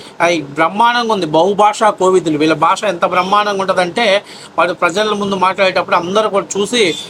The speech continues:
ఇట్లాంటి భాషా ప్రావీణ్యం ఎవరికి రాలేదని చెప్పేసి అందరూ కూడా పాపం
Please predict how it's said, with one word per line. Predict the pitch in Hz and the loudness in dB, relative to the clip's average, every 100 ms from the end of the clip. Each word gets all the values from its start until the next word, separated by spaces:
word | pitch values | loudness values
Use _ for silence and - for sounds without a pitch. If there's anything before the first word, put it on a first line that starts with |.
| - | -8
ఇట్లాంటి | 156 190 185 | -2 -2 -2
భాషా | 160 156 196 233 214 | -2 0 0 2 0
ప్రావీణ్యం | 208 185 185 180 175 | 2 0 0 -2 0
ఎవరికి | 160 180 180 | 0 0 0
రాలేదని | 165 185 185 170 165 | 0 0 -2 -2 -2
చెప్పేసి | 156 156 147 208 165 160 - - | -2 -2 0 0 0 -4 -12 -8
అందరూ | 151 185 196 | -2 0 2
కూడా | 175 175 | 0 0
పాపం | 151 147 151 143 | 0 0 2 0